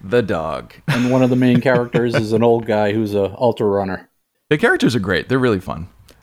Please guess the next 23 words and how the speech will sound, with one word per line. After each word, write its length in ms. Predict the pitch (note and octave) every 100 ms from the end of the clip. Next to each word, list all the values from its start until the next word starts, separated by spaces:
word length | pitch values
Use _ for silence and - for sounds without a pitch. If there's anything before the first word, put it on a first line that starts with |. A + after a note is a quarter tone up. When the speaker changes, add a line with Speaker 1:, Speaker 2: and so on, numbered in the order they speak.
| -
Speaker 1:
Um, 400 | G2+ F#2+ D#2 - _ -
and 260 | B2 A#2 F#2+ _ _ -
I, 160 | A#2 -
you 140 | B2+
definitely 320 | A2+ B2+ B2+
feel 200 | G#2+ A#2
for 160 | G2 A2
them. 340 | G#2 G2+ G#2 -
They're, 260 | A#2 G#2 F#2+
they're 180 | A2+ A2
very 280 | F#2+ G#2+ A2
human. 580 | - G2+ F#2+ G2 G#2+ - _ _ _ _ _ -
Speaker 2:
Yeah. 260 | F#2 F2 - _ _ -
And 200 | B2+ B2
Robert 300 | C3 D3+ C#3+
does 140 | B2 G#2+
a 60 |
great 260 | G2+ G2 F#2
job. 340 | G#2 F#2+ F#2 - _ G2
I'm 220 | G#2+ G2 A2
really 280 | G#2 G2+ F#2+
pleased 400 | - G2 F#2+ -
with, 160 | G2